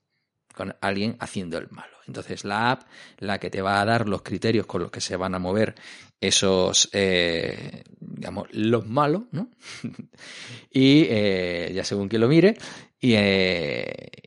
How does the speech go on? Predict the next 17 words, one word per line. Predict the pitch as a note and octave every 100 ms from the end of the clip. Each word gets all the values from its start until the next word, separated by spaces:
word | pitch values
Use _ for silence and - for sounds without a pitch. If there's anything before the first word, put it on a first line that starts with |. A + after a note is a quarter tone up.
| _
y | G#2
tú | - G2
vas | F#2+ F#2 -
a | F2+
ir | G2 A2+ B2
tomando | G2+ F#2 F#2 F#2+
las | G2+
acciones, | A2 - D#3+ D#3+ F3 F#3 - _
y | - A2
hay | B2
una | D#3
cosa | E3+ D#3 D#3+
buena, | D3 F#3 D3+ D3+
que | A#2
es |
lo | G#2+ A2
que | A#2 A2+